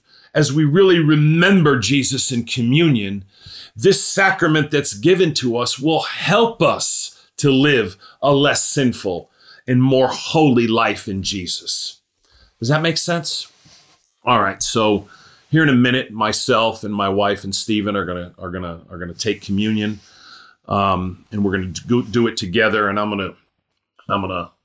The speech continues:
I'm gonna show you how, how I do communion. Um, a-, again, you are, I encourage you, the scripture encourage you. Jesus said, "Do this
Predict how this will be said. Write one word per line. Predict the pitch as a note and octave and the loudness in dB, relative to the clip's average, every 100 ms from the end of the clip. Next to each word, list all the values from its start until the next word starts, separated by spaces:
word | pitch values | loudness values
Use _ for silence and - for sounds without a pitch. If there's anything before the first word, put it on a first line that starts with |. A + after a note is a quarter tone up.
| _ _ - | _ _ -8
I'm | G#2 | -6
gonna | G2 | -4
show | - B2+ | -2 2
you | A#2 G#2+ | 2 2
how, | G#2+ G2+ G2 F#2+ - _ _ _ | 0 2 2 0 -4 _ _ _
how | - F#2 | -2 2
I | A2 | 2
do | G#2+ A2 | 2 -2
communion. | G2+ A2 A2 A#2+ B2 C3+ - _ _ - - - - | -2 -2 0 2 2 -2 -6 _ _ -20 -20 -20 -6
Um, | - G#2+ F#2+ F#2 F2 - _ _ _ _ - | 0 2 2 0 -8 -14 _ _ _ _ -8
a-, | G#2 | -6
again, | A#2+ G#2+ G#2+ F2 - _ - | -2 0 0 -2 -10 _ -4
you | A2 B2 | 2 4
are, | A#2+ A#2 A2 G#2 - _ _ _ _ _ _ _ _ | 6 6 6 4 0 _ _ _ _ _ _ _ _
I | A#2+ | 0
encourage | A#2+ A#2 A#2 - D#3 C#3 A#2+ | 0 0 -2 0 4 4 0
you, | F#2 D2 - _ _ | -4 -10 -16 _ _
the | G2+ | -4
scripture | A#2 - D#3 - - B2 A2 | -4 -2 -2 0 0 0 0
encourage | G2 A#2+ G2+ F2+ D#2 | -2 0 0 0 -4
you. | D#2 C#2+ - - - | -12 -16 -20 -20 -2
Jesus | A2 C#3+ D3 C3+ | 2 2 2 0
said, | D#3 B2 | 0 2
"Do | G#2 E3+ | 4 4
this | D3 D#3+ - - | 4 2 -2 -10